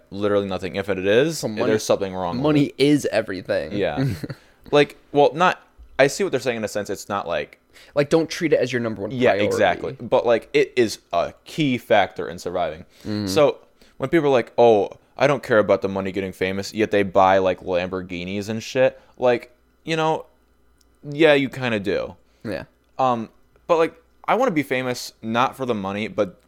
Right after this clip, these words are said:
Speaker 1: like, it's kinda like thirty percent the money and then seventy percent actually just having a loyal, like, fan base and, like, you know, actually having people that know me. 'Cause
Speaker 2: Mm.
Speaker 1: I wanna have my name known before I die.
Speaker 2: Mm-hmm.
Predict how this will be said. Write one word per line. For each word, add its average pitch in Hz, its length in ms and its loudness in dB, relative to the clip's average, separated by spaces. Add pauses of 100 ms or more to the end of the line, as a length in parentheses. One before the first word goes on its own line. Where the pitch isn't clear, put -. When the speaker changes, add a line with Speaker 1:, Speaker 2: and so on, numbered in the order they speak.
(140)
Speaker 1:
like, 131 160 -6
it's - 100 -6
kinda 226 180 -4
like 143 200 0 (1080)
thirty 131 220 2
percent 113 300 -6
the 107 60 -4
money 101 320 -4
and 101 80 -4
then 95 280 -4
seventy 107 240 0
percent 104 280 -8
actually 95 300 -2
just 92 140 -8
having 98 260 -4
a 90 80 -8
loyal, 92 680 -2 (260)
like, - 280 -10 (320)
fan 104 440 -2
base 98 400 2
and, 98 120 -8
like, 92 240 -8
you 101 60 -8
know, 90 80 -8
actually 104 420 -4
having 101 280 -2
people 101 240 -2
that 82 120 -4
know 98 220 -2
me. 85 160 -10 (180)
'Cause 123 300 -4
Speaker 2:
Mm. - 20 2
Speaker 1:
I 147 60 4
wanna 160 480 0
have 113 220 2
my 101 100 -2
name 95 380 -2
known 95 200 -2
before 92 280 -4
I 85 60 -4
die. 90 320 0 (260)
Speaker 2:
Mm-hmm. 117 300 -6